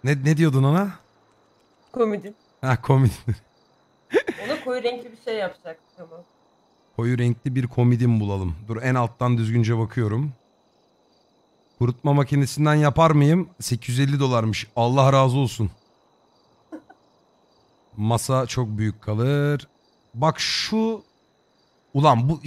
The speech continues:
Speaker 1: bak aslında biliyor musun? Bu doğru bir şey değil ha skriptlerde. Adam bunu almak zorunda. Yani deneyemiyor bile.
Speaker 2: Ya evet, ha, orada şey, atıyorum işte, backspace'e basıp şey yapsak, hani iptal etsek gördükten sonra
Speaker 1: Evet,
Speaker 2: objeyi, daha
Speaker 1: iptal
Speaker 2: iyi olur
Speaker 1: etme
Speaker 2: ama
Speaker 1: olsa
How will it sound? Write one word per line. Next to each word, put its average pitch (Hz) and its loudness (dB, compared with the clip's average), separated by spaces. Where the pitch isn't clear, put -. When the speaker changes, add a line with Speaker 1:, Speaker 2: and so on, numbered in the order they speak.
Speaker 1:
bak 170 2
aslında 220 2
biliyor 254 2
musun? 127 0
Bu 123 2
doğru 147 10
bir 139 0
şey 135 -4
değil 123 -4
ha 113 -4
skriptlerde. 90 -12
Adam 185 4
bunu 185 4
almak 151 2
zorunda. 104 -2
Yani 127 0
deneyemiyor 147 4
bile. 104 -4
Speaker 2:
Ya - -10
evet, 277 0
ha, 226 2
orada 240 4
şey, 285 0
atıyorum 220 2
işte, 190 -6
backspace'e 220 -4
basıp 226 -4
şey 247 -2
yapsak, 233 -2
hani 208 -4
iptal 233 0
etsek 233 -2
gördükten 185 -2
sonra 160 -2
Speaker 1:
Evet, 170 4
Speaker 2:
objeyi, 233 0
daha - -6
Speaker 1:
iptal 185 4
Speaker 2:
iyi 185 2
olur 180 0
Speaker 1:
etme 175 0
Speaker 2:
ama 185 2
Speaker 1:
olsa 196 -2